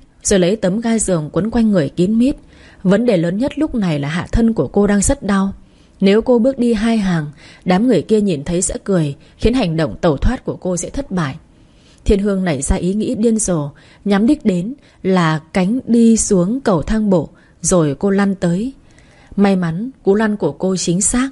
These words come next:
không sai một ly. Thiên Hương tự hào, không hổ danh mình vừa thi thực hành, lăn lê bò trườn, bộ môn quân sự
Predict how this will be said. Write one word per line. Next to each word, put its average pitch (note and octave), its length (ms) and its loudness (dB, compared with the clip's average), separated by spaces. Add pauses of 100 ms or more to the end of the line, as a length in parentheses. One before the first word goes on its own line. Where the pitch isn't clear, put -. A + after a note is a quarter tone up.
không G3+ 200 2
sai F#3+ 220 2
một D#3 220 0
ly. F#3 280 2 (580)
Thiên B3+ 140 2
Hương A#3+ 220 0
tự A3+ 140 -2
hào, D#3+ 360 -4 (300)
không B3+ 200 0
hổ F#3+ 200 -2
danh A3 360 -2
mình D3 220 -4
vừa D#3 160 -2 (100)
thi A#3 160 0
thực - 200 -6
hành, D#3 280 -4 (120)
lăn A3 220 0
lê A3 200 2
bò E3+ 180 -4
trườn, D3+ 380 -4 (300)
bộ - 140 2
môn G3+ 240 2
quân G3+ 160 -2
sự E3 300 -2